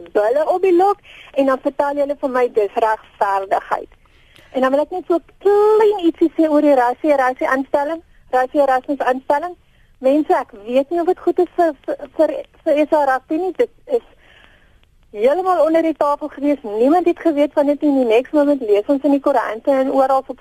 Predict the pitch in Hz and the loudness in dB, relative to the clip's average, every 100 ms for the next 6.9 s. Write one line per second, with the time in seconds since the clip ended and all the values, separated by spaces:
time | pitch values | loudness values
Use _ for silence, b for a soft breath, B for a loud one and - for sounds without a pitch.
0 | - 262 269 240 233 262 233 226 269 254 | -12 -4 0 2 2 2 2 2 2 0
1 | 233 233 254 b b b 220 190 220 294 | -2 -2 -2 b b b -2 -2 -2 -2
2 | 254 214 220 247 262 247 247 247 - - | 0 0 -4 -10 -4 0 0 0 -10 -16
3 | - - 226 226 - 247 240 247 208 208 | -16 -4 -2 -2 0 -2 -2 -2 0 0
4 | - - _ b - 392 339 233 240 - | -4 -10 _ b -2 0 0 0 -2 -6
5 | _ _ _ _ _ _ _ _ - 330 | _ _ _ _ _ _ _ _ 0 0
6 | 330 311 226 220 285 - - 262 330 | 0 -2 -2 -2 -4 -6 -10 -4 -4